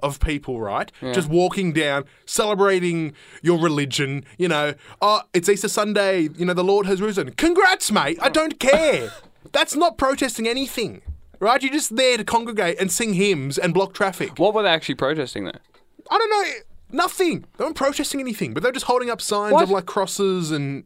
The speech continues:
Speaker 2: Oh, there wasn't. Oh, so it was the
Speaker 1: "Jesus
Speaker 2: Good
Speaker 1: has
Speaker 2: Friday
Speaker 1: risen" or something.
Speaker 2: Oh, it was the Good Friday March. It wouldn't have been a protest.
Speaker 1: No, no, no, no, no. It was the Easter Sunday march, or, or,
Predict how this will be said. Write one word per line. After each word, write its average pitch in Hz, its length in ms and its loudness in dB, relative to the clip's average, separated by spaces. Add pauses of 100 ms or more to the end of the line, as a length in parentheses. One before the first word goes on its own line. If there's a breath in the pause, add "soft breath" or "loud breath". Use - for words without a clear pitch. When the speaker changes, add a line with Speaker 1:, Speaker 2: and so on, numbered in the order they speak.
Speaker 2:
Oh, 156 80 -2
there 214 120 4
wasn't. 220 300 0
Oh, 139 160 4
so 175 140 0
it 170 60 2
was 170 160 -2
the 180 100 2
Speaker 1:
"Jesus 190 100 4
Speaker 2:
Good 180 60 4
Speaker 1:
has 175 80 -2
Speaker 2:
Friday 160 220 4
Speaker 1:
risen" 160 360 0
or 151 80 -4
something. 165 240 0
Speaker 2:
Oh, 190 160 6
it 175 60 4
was 156 140 -2
the 180 80 2
Good 196 180 -4
Friday 170 240 2
March. 147 560 -2
It - 20 -10
wouldn't 170 240 -4
have 143 60 0
been 120 100 -2
a 101 40 -6
protest. 127 500 -4
Speaker 1:
No, 202 340 2
no, 180 220 0
no, 165 220 0
no, 156 120 -2
no. 143 140 -2
It 139 200 -6
was 135 220 -4
the 127 100 -6
Easter 151 280 -4
Sunday 160 380 -2
march, - 480 -12 (480)
or, 127 220 -4
or, 123 280 -4